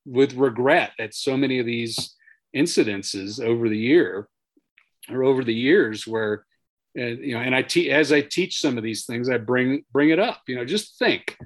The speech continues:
think of an argument you had with your significant other, where if you had just paused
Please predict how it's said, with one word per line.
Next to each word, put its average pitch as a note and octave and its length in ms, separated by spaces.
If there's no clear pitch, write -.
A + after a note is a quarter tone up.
think A#3 200
of G#3 80
an F#3 100
argument D3+ 520
you B2+ 180
had C3+ 280
with A#2+ 100
your B2+ 120
significant A#2+ 720
other, G#2 420
where B2+ 140
if A#2 140
you G#3+ 140
had E3+ 120
just E3+ 280
paused G#2 800